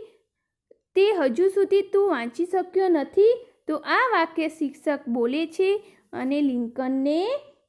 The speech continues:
કહે છે, "હાશ, હવે મારા મનને શાંતિ મળશે." તો આ વાક્ય અબ્રામ લિંકન બોલે છે અને શિક્ષકને કહે છે. હવે કૌંસમાં આપેલ શબ્દોમાંથી યોગ્ય શબ્દ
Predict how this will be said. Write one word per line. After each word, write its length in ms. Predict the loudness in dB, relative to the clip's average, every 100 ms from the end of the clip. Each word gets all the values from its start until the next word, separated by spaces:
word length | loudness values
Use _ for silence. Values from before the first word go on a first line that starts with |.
| _ 0
કહે 360 | 0 2 -2
છે, 300 | -4 -10 -10 -12 -18 -20 -20 _ _ _
"હાશ, 320 | 0 2 0 -4 -18 _ _ _
હવે 320 | -4 -2 0
મારા 380 | 0 0 0 0
મનને 380 | 0 0 -2 -2
શાંતિ 680 | -4 -8 -8 -8 0 2 4 0 -6 _ _ _
મળશે." 600 | 0 2 0 -2 -4 -4 -10 -12 -8
તો 80 | -10 -6
આ 140 | -4
વાક્ય 720 | -2 -2 -4 -6 -6 -2 -2 -4 -14 _ _
અબ્રામ 500 | -6 0 2 4 4
લિંકન 520 | 4 2 0 0 0
બોલે 400 | 2 0 -2 -4
છે 480 | -4 0 0 0 -6 _ _
અને 260 | -6 -2 -2
શિક્ષકને 960 | -4 -12 -12 -8 -8 -4 -2 0 -2 -4 -8 _ _ _ _
કહે 340 | 2 2 0 -4
છે. 260 | -8 -16 _ _ _ _ _ -4
હવે 320 | -2 0 -2
કૌંસમાં 760 | -2 -2 0 0 -2 -2 0 -2
આપેલ 280 | -2 -4 -2
શબ્દોમાંથી 880 | -4 -6 -6 -4 -2 -2 -2 0
યોગ્ય 380 | -2 -4 -2 -4
શબ્દ 320 | -2 -6 -2